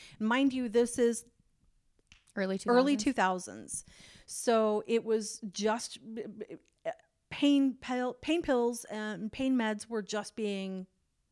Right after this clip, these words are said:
Speaker 1: given out like candy.
Speaker 2: Given out where? Like,
Speaker 1: Uh,
Speaker 2: in
Speaker 1: well,
Speaker 2: doctors?
Speaker 1: at doctors' offices. You could go to a doctor's office in Pinellas County and not even be seen.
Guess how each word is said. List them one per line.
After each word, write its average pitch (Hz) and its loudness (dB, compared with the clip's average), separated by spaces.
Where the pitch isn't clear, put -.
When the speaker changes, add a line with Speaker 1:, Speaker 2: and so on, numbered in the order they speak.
Speaker 1:
given 214 0
out 190 -4
like 165 -10
candy. 240 -8
Speaker 2:
Given 233 -2
out 226 -2
where? 185 -2
Like, 190 -4
Speaker 1:
Uh, - -2
Speaker 2:
in 190 -6
Speaker 1:
well, 269 6
Speaker 2:
doctors? 254 0
Speaker 1:
at 247 4
doctors' 233 -2
offices. 247 -2
You 294 0
could 320 -6
go 220 -2
to 262 -6
a 240 -4
doctor's 214 -4
office 254 -2
in 214 -4
Pinellas 220 -4
County 220 -2
and 202 -4
not 208 0
even 254 -2
be 214 -8
seen. 226 0